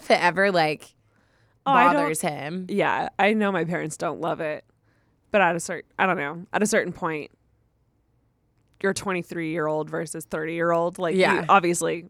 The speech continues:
Speaker 2: w-, we've become, we've developed more into ourselves. And I don't know, at a young
Speaker 1: I
Speaker 2: age,
Speaker 1: will
Speaker 2: you very much care about what your parents do.
Speaker 1: Yeah.
Speaker 2: At an older age, it's more your own decision.
Speaker 1: I feel like, uh, my family is definitely, there's more of, like, a old school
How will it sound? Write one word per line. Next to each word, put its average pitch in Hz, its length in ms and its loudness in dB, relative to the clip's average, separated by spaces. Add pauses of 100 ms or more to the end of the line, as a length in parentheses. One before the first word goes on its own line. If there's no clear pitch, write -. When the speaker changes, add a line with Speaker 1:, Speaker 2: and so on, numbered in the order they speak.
(160)
Speaker 2:
w-, 196 180 -4
we've 175 400 -8
become, 170 440 -4 (600)
we've 233 160 0
developed 196 460 2
more 190 280 2
into 185 340 0
ourselves. 165 720 -2
And 160 340 -6 (420)
I - 80 0
don't 214 100 2
know, 160 240 -4 (280)
at 214 100 4
a 202 60 6
young 196 160 4
Speaker 1:
I 202 140 8
Speaker 2:
age, 196 80 6
Speaker 1:
will 269 260 4
Speaker 2:
you 269 100 2
very 185 220 4
much 208 220 2
care 233 180 0
about 214 200 6
what 202 120 0
your 240 100 -4
parents 226 380 -6
do. 180 80 -2
Speaker 1:
Yeah. 226 320 2
Speaker 2:
At - 100 2
an 208 80 -2
older 185 360 0
age, 202 440 -2 (920)
it's - 260 -12
more 370 220 0
your 359 160 0
own 339 220 -2
decision. 143 560 -8
Speaker 1:
I 190 100 4
feel 208 220 0
like, 226 260 0
uh, 160 400 4 (720)
my 180 380 2
family 175 380 0
is 160 120 -2
definitely, 156 400 0
there's 151 280 -2
more 156 240 0
of, 143 100 -2
like, 147 220 -2
a 143 80 0
old 147 360 -4
school 143 760 2